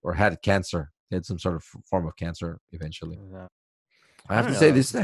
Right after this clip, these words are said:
Speaker 1: happy Father's Day episode. This is good stuff, man. If you, if you're hanging with us tonight, man, oh, kampai. Here's a kampai. Well, keep on, I keep on whacking my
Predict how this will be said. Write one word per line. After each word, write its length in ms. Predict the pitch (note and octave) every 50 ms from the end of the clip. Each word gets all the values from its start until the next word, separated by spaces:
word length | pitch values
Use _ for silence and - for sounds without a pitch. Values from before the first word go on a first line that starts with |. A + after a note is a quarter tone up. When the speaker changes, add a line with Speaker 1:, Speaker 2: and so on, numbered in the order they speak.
| D#3
Speaker 1:
happy 220 | E3+ F3 - F#3+ D#3+
Father's 460 | - - E3+ F3 G3 G3+ A3+ G3 F3
Day 100 | F#3 D#3+
episode. 380 | C#3+ C3+ A#2 C3+ B2 - B2+ A2
This 160 | A#2 C#3 E3
is 60 | G#3
good 200 | G3 F#3 E3 C#3+
stuff, 360 | - - - F#3 F#3+ F#3 F#3+ -
man. 340 | C#3+ C#3+ D3+ E3+ G3 G3+ - _ -
If 100 | C3 A#2+
you, 240 | C3+ D#3 E3 F3 F3+
if 140 | - C#3 B2
you're 240 | D3 F3 F3 G#3+ G#3
hanging 320 | E3 F3 F3 F#3 F#3 F#3+
with 80 | F#3+ F#3+
us 220 | F#3+ F#3 F3+ - - C#3+
tonight, 360 | - D#3 E3 F3 F#3+ G3+ -
man, 360 | - E3 F#3 G3 G3+ G3 -
oh, 360 | - A2+ A2+ G#2+ F2+ D#2 - - - _ _ _ _ _ _ _ _ _ _ _ _ _ _ _ _ _ _ -
kampai. 600 | - A#2 C3+ D#3 D#3+ - E3+ C#3+ A#2 G2 F2 E2+
Here's 200 | F2+ G#2 A#2+ B2
a 40 | C3+
kampai. 580 | - C#3 C#3+ C#3+ B2+ B2 A2+ F#2 D#2+ C#2+ D#2
Well, 100 | E2 F#2+
keep 220 | F2+ - C3+ - D#3+
on, 240 | C#3+ G#2 - - A2
I 120 | D2 G#2+ A2
keep 180 | - B2+ C3
on 100 | B2 F#2+
whacking 320 | E2+ G2 G#2 G#2+ - - G2+
my 80 | F2+